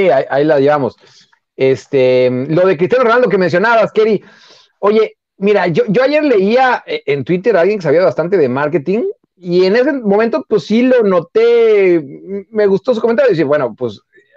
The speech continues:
aunque parezca que no, le benefició a Coca-Cola". Pero ojo,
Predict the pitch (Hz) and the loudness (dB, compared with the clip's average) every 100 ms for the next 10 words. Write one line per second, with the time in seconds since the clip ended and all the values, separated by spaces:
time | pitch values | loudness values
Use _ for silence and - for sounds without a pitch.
0 | - 131 117 131 147 147 165 160 185 214 | -8 -6 -4 -2 -2 -2 -2 -2 0 0
1 | 165 147 127 175 196 165 156 240 285 208 | 0 0 -2 0 -2 -2 -2 0 0 -2
2 | - - - - _ 180 196 196 254 277 | -6 -18 -20 -20 _ 0 2 2 2 2
3 | 214 - | 0 -2